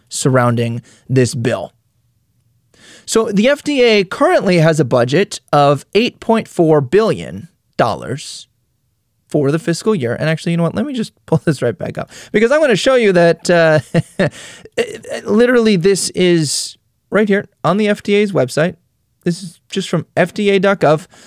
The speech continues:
The F D A seeks eight point four billion to further investments in critical public health modernization, core food, medical product safety programs. And this is fiscal year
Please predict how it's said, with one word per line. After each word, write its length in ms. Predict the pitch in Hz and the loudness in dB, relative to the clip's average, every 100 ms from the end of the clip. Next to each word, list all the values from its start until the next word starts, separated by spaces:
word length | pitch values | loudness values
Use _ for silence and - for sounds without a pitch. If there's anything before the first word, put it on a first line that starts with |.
| - - _ - | -20 -20 _ 0
The 120 | 226 | 2
F 80 | 233 | 2
D 140 | 233 | 0
A 100 | 220 | 0
seeks 240 | - 202 | 0 0
eight 100 | 196 | 0
point 200 | 175 185 | 2 0
four 100 | 170 | 0
billion 560 | 139 147 156 151 151 151 - | 2 2 2 0 0 -4 -12
to 100 | - | -14
further 380 | - 147 139 135 | 0 0 2 0
investments 560 | 127 120 - 131 120 | 2 0 0 -4 -4
in 160 | - 120 | -6 -6
critical 300 | - 127 123 | -6 -6 -2
public 280 | 127 123 - | -2 -4 -4
health 220 | 131 123 | -6 -4
modernization, 540 | 120 120 123 160 160 | -6 -6 -4 -4 -4
core 220 | 147 147 135 | -6 -4 -4
food, 240 | 156 135 | -6 -4
medical 320 | 143 143 139 | -4 -6 -8
product 260 | - 143 135 | -4 -6 -4
safety 260 | 139 123 | -8 -8
programs. 460 | 165 123 120 117 123 131 | -6 -6 -4 -8 -8 -8
And 140 | 127 | -6
this 140 | 135 | -6
is 160 | 120 123 | -8 -10
fiscal 320 | - 190 190 | -6 -2 0
year 280 | 180 165 | 0 0